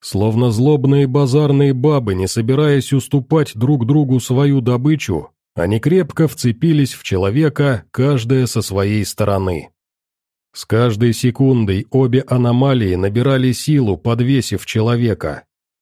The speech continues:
Его короткий крик прервали несколько пуль, ткнувшихся в ноги, бронежилет и кровавым всплеском обозначили попадание в голову. Но аномалии,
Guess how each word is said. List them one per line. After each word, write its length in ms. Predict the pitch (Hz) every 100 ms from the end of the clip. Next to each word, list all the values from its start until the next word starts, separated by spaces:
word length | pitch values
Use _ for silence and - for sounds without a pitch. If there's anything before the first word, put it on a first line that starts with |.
| _ _ -
Его 380 | - 95 120 160
короткий 640 | 160 165 165 - 151 147
крик 420 | 151 175 160 - -
прервали 560 | 92 101 117 170 165 147
несколько 580 | 151 147 139 123 110
пуль, 340 | 104 160 160 110 -
ткнувшихся 800 | - 117 143 - 120 107 - 92
в 100 | 95
ноги, 480 | 147 151 131 131 92
бронежилет 920 | 92 107 104 95 104 113 151 139 - _
и 120 | 95
кровавым 580 | - 123 143 175 165 143
всплеском 800 | 113 - 139 165 147 - 143 147
обозначили 800 | 175 143 113 107 147 143 123 107
попадание 760 | - 110 117 110 127 127 120 117
в 100 | 101
голову. 640 | 107 117 101 85 78 67 _ _ _ _ _ _ _ _
Но 300 | - 87 104
аномалии, 800 | 117 123 123 139 135 107 87 73